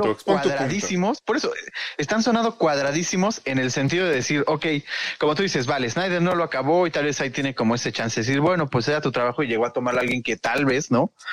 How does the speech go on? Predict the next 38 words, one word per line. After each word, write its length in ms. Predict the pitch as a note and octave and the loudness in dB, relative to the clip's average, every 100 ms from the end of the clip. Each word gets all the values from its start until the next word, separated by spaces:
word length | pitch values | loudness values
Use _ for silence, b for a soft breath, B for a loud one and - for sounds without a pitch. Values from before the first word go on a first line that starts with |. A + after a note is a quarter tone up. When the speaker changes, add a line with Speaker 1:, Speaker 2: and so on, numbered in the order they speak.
| B - | B -2
Speaker 2:
No 140 | B2+ | 2
comprendió 480 | D#3 C#3 A#2+ A#2 B2+ | 2 2 4 4 4
lo 140 | B2+ | 2
que 100 | A#2 | -2
querías 420 | G#2 G#2+ A#2 A2+ | -2 0 0 0
hacer. 320 | B2+ C3+ D3+ - B B B | -2 0 -2 -4 B B B
Pero 160 | - D3+ | 0 0
aquí 160 | D#3 A#3+ | 0 0
con 240 | C#4 F#3+ | 2 4
Coppola, 500 | F3 D3 C#3+ C3+ C#4 - B B _ | 2 4 4 2 0 -6 B B _
si 280 | - - E3 | -6 0 2
es 200 | A3 - - | 2 2 4
una, 680 | F3+ G#3 G3 E3 C3 B2 - _ _ - | 6 6 2 0 -2 -4 -10 _ _ 2
una 340 | F3+ G3+ - | 2 2 -2
trilogía, 680 | F#3 D#3 C3+ A#2+ - D3 F3+ | -2 2 2 0 0 -2 0
por 100 | C#3 | 0
decirlo 300 | A#2 D#3 D3+ | 0 0 -2
que 80 | A#2+ | -4
está 180 | A#2 D3+ | -4 -4
a 60 | |
su 160 | - C#3 | 2 2
nombre, 400 | C#3 D3+ D#3+ D#3+ | 4 2 2 0
¿no? 120 | D3+ | 0
Porque 220 | C#3 C3+ | -2 -2
él 160 | C3 G#2+ | -2 -2
estuvo 400 | A2 - D3 D3 | -4 0 2 2
en 80 | B2 | 0
la 120 | A2+ | 0
mayoría 520 | A#2+ A2+ A#2 B2+ C#3 | 0 0 0 0 0
de 140 | C3 | 0
los, 400 | G#2+ G2 - - B B B - | 0 0 -2 -8 B B B 0
de 100 | B2 | 4
los 200 | A#2+ A#2 | 4 4
proyectos, 640 | B2+ A#2+ C#3 - C#3 - B B B - | 2 2 0 0 0 0 B B B 2
pues 240 | D3 - | 2 2
claro 300 | F3+ C4+ C4 | 2 2 0
que 100 | D3+ | -2
puedes. 640 | B2 A#3 D#4 A#3+ - - | 0 0 2 -2 -6 -12